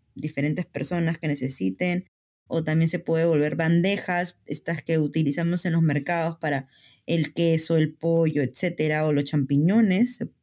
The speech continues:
también se recicla para eso, o incluso hasta mantas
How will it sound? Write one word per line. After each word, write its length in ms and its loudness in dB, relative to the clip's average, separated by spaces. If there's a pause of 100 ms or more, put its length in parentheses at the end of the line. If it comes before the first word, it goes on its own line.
(160)
también 220 -2
se 180 -4 (160)
recicla 380 -2
para 220 -2
eso, 520 0 (380)
o 120 0
incluso 320 2
hasta 220 0
mantas 720 0